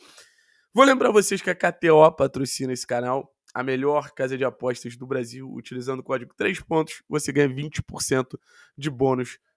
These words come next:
na K T O. Lembrando que campeonatos internacionais, La Liga já voltou, Premier League já voltou, Campeonato Português já voltou. Acho que o italiano ainda não.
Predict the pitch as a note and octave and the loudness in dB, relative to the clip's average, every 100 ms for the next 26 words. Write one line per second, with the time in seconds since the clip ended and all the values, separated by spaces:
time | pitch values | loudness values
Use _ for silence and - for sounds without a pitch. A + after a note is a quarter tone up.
0 | - C#3+ D#3+ F3 - D#3 - C#3 C3 C3 | -6 0 4 4 6 2 4 2 4 2
1 | _ _ - C3+ B2+ C3 C3 A#2+ - - | _ _ -6 -4 0 0 0 -2 -8 -20
2 | _ B2 B2+ B2+ C3 - B2+ C3 C3+ B2+ | _ -6 -4 -2 -2 -6 -12 -6 -4 -4
3 | - C3+ C3 B2+ B2+ B2+ B2+ B2+ C3 C3+ | -4 -6 -6 -8 -6 0 0 0 -2 -2
4 | B2+ B2 C3 B2 _ B2+ A#2+ - - _ | -2 -4 -4 -10 _ -8 -8 -12 -20 _
5 | B2 B2+ B2+ B2+ B2+ C3 C3+ C3 C#3 C#3 | -2 2 2 2 0 0 -2 -4 -2 -4
6 | C3+ _ C3+ C3 B2+ _ _ _ - - | -8 _ -6 -6 -8 _ _ _ -14 -2
7 | B2 C3+ - C3+ - B2 C#3 D3 C#3 D3 | 2 2 0 -6 -6 -6 -4 -4 -2 -4
8 | D3 D3+ _ C#3+ C3+ C3 - D3+ D3 - | -2 -10 _ -4 -2 -2 -4 -10 2 6
9 | D3+ D3 E3 F#3 F3 D#3 C#3+ C#3+ F3 G3+ | 6 4 2 0 2 2 4 2 0 -4